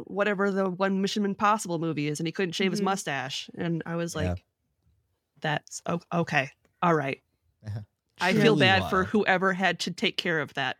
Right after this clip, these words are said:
Speaker 1: in post.
Speaker 3: 'Cause it
Speaker 1: That's
Speaker 3: took, I heard it took forever.
Speaker 4: I
Speaker 2: Did
Speaker 4: think I
Speaker 2: you
Speaker 4: fell asleep in the theaters.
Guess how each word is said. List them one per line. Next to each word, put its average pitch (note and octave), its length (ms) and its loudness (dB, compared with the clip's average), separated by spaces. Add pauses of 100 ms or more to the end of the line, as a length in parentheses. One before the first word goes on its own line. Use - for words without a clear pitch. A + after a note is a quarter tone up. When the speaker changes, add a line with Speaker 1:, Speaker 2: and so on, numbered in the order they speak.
(280)
Speaker 1:
in F3 140 -4
post. C#3+ 480 -6
Speaker 3:
'Cause A#2+ 120 -6
it D#3+ 40 0
Speaker 1:
That's E3+ 140 2
Speaker 3:
took, B2+ 120 0 (380)
I B2+ 80 -6
heard E3+ 160 4
it B2+ 100 -2
took C#3+ 160 -2
forever. A2 580 -8 (400)
Speaker 4:
I A#2 80 -6
Speaker 2:
Did C4+ 60 2
Speaker 4:
think A#3+ 120 4
I - 40 10
Speaker 2:
you D#4+ 40 8
Speaker 4:
fell D#3+ 160 6
asleep B2 380 0
in A2 80 0
the A2 80 2
theaters. G#2 540 -2